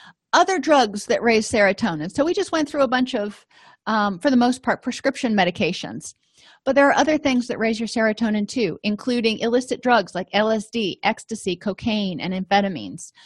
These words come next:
So if people are taking these and suddenly s-, they spike a high fever, a lot of times you can look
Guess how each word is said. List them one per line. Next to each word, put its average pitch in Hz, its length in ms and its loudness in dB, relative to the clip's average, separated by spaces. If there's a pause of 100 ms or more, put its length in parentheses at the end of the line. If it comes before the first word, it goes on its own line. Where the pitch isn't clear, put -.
(300)
So 240 200 -2
if 240 120 -8
people 349 300 -2
are 254 80 0
taking 262 480 0
these 269 260 2
and 190 140 -8
suddenly 220 400 -2
s-, - 240 -8
they 185 140 -2
spike - 640 -4
a 190 60 0
high 208 280 -2
fever, 214 500 0 (460)
a 208 100 -2
lot 190 340 4
of 254 120 -2
times 294 580 2 (460)
you 226 180 -4
can 226 220 0
look 208 240 -2